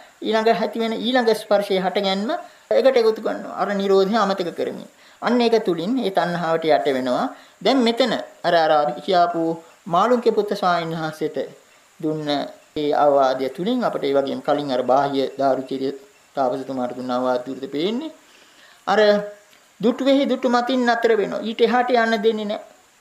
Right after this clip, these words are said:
දුටුව එපමණකින්ම නතර වෙනවා.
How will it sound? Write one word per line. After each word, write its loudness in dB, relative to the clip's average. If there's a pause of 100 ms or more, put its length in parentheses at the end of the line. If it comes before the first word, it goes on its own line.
(600)
දුටුව 0
එපමණකින්ම 2
නතර 2
වෙනවා. -4